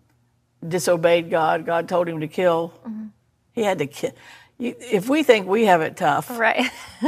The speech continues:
Speaker 2: <laughs>
Speaker 1: the priests and the prophets of old had to slay people and cut heads off.
Speaker 2: Yeah.
Speaker 1: Oh,
Speaker 2: Yeah.
Speaker 1: gee. Anyway, um, uh, Saul, he,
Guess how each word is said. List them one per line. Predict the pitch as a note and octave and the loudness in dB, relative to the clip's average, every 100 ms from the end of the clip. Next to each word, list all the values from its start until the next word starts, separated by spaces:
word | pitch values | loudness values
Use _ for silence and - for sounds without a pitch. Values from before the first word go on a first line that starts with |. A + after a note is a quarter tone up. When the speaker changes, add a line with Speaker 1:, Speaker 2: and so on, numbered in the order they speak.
| D4+ | -4
Speaker 2:
<laughs> | C4 - F4 - _ | -6 -4 -4 -4 _
Speaker 1:
the | F#3+ | -4
priests | G3+ C#4+ E4 - | 2 4 6 6
and | A#3 | 6
the | G3+ | 8
prophets | A#3+ B3 B3 G#3+ | 8 10 6 6
of | A#3 | 8
old | A#3 C#4+ B3 A3 G#3 - - - | 10 10 10 10 4 -4 -10 2
had | A3 A#3 | 4 6
to | A#3 | 6
slay | - B3+ C4+ C#4 | 6 6 8 8
people | B3 C4+ B3 | 6 6 4
and | A3 | 4
cut | B3+ A3+ | 4 6
heads | B3 C4+ | 6 6
off. | A3+ F#3 D#3+ - - | 8 8 8 2 -10
Speaker 2:
Yeah. | A3 G#3 G3+ G3 - | -6 -6 -6 -8 6
Speaker 1:
Oh, | B3 C#4+ A#3+ F#3+ | 8 10 10 8
Speaker 2:
Yeah. | |
Speaker 1:
gee. | F3 A3 C4 G#3+ G3 - - - - - - | 4 6 6 4 0 -6 -20 -20 -20 -10 2
Anyway, | A#3 B3 A3 G3+ G3 G#3 | 6 6 8 8 8 4
um, | - G3 F3+ F3+ E3+ G#3+ - _ _ _ _ - - - _ - | 4 6 6 6 2 -8 -12 _ _ _ _ -20 -20 -20 _ -2
uh, | F3 D#3+ | 2 2
Saul, | - - A3+ A3+ G3+ F3+ - - _ _ - | 2 6 10 10 8 4 -4 -20 _ _ -14
he, | D3 A3+ G#3 | -4 -2 -4